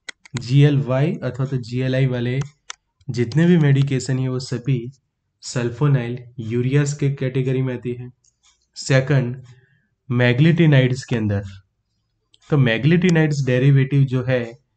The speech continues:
तो वो है rapaglinide and nataglinide। तो ये दोनों ऐसे मेडिकेशन है कि जो मैग्लिटिनाइड डेरिवेटिव्स है और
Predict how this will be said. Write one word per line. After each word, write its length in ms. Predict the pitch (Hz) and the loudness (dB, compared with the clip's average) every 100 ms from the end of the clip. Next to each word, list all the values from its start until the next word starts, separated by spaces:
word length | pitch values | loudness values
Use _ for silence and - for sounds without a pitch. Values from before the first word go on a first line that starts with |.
| _ _ _ | _ _ _
तो 100 | - | -6
वो 120 | 117 143 | 2 4
है 340 | 135 123 135 - _ _ | 4 2 -4 -10 _ _
rapaglinide 840 | 113 110 107 139 143 147 143 139 123 | -2 -2 2 2 4 4 6 4 2
and 340 | 117 113 131 - _ _ _ _ | -4 -6 -10 -16 _ _ _ _
nataglinide। 840 | 117 120 117 135 113 107 101 95 104 - _ _ _ _ _ _ | 0 2 4 2 2 0 -2 -4 -10 -18 _ _ _ _ _ _
तो 60 | 147 | 0
ये 140 | 156 | 2
दोनों 340 | 139 143 165 160 | 4 4 2 0
ऐसे 320 | 127 131 170 | -2 0 0
मेडिकेशन 640 | 156 143 143 131 - 131 | 2 2 2 -2 -2 -4
है 200 | 135 143 120 - _ _ _ | 0 0 -2 -8 _ _ _
कि 60 | 139 | -4
जो 160 | 135 123 | 0 0
मैग्लिटिनाइड 760 | 110 107 139 147 147 143 143 | 0 0 2 2 2 2 2
डेरिवेटिव्स 680 | 131 131 127 127 123 120 117 | 0 -2 0 -2 -2 -4 -4
है 160 | 120 123 - _ | -8 -8 -16 _
और 340 | 123 117 110 | -4 -4 -4